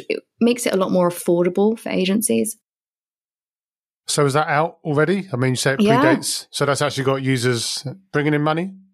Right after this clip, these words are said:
Speaker 1: Yeah, I mean, it's out. We're in discussions.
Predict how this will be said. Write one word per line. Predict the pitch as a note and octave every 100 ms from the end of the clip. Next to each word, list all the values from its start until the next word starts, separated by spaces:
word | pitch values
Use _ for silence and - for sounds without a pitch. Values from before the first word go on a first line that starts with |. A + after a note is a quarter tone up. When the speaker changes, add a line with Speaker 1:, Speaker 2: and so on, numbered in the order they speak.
| -
Speaker 1:
Yeah, | D#4 F4+
I | E4
mean, | F4 F4
it's | C4+ D4+
out. | - A#3 C#4+ A#3+
We're | C#4
in | C4+ B3+ B3
discussions. | A#3+ - - A3 - A3+ C4+ D4+